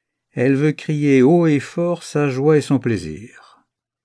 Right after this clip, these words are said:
Ce fut donc un jour de liesse que celui où le hasard lui souffla soudain un nom, et sans demander son reste. Elle s'empara de ce mot coloré qui sonnait si bien,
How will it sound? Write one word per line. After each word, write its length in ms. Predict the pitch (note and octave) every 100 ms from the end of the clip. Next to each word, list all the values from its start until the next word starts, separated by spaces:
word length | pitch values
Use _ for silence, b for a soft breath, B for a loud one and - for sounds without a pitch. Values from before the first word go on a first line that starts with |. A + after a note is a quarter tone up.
| _ _ _ _ _ _ _ _ _ _ _
Ce 180 | - D3
fut 200 | - C#3
donc 260 | D3 B2+
un 100 | B2+
jour 300 | A2+ A2+ G#2+
de 80 | G2
liesse 560 | F#2 F#2 F2+ D#2+ - -
que 160 | A2
celui 400 | F#2+ - A2 A2+
où 80 | A2+
le 180 | G#2 G2+
hasard 440 | A2 A2+ A2 G2+
lui 100 | F#2+
souffla 400 | G2 - A2+ -
soudain 380 | G#2 - A#2+ G#2
un 120 | F2
nom, 300 | E2+ F2 F#2 _ _ _ _ _ _ _ -
et 180 | A2+ F#2
sans 300 | - - A2
demander 360 | G#2 F#2+ F#2 F2
son 200 | - D2+
reste. 420 | E2+ D#2+ - _ _ _ _ _ _ _ _ _ _
Elle 260 | C3 B2 A#2+
s'empara 560 | - C#3+ C3+ A#2+ A#2
de 100 | A2+
ce 160 | A2+ -
mot 180 | A2 A2
coloré 520 | - A#2+ A2+ G2 A2
qui 140 | -
sonnait 300 | F#2 G2+ F2+
si 200 | E2+ -
bien, 340 | F2 F#2+ F2+